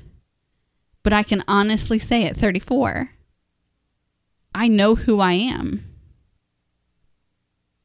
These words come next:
And I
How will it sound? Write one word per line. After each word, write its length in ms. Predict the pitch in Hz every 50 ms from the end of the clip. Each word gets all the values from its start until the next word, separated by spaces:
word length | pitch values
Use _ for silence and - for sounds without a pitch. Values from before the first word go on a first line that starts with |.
| _ _ _ _ _ _ _ _ _ -
And 460 | 196 190 190 185 180 175 170 165 - - - _ _ _ _ _ _ _ _ _ _ _ _ _ _ _ _ _ _ _ -
I 180 | - - 226 -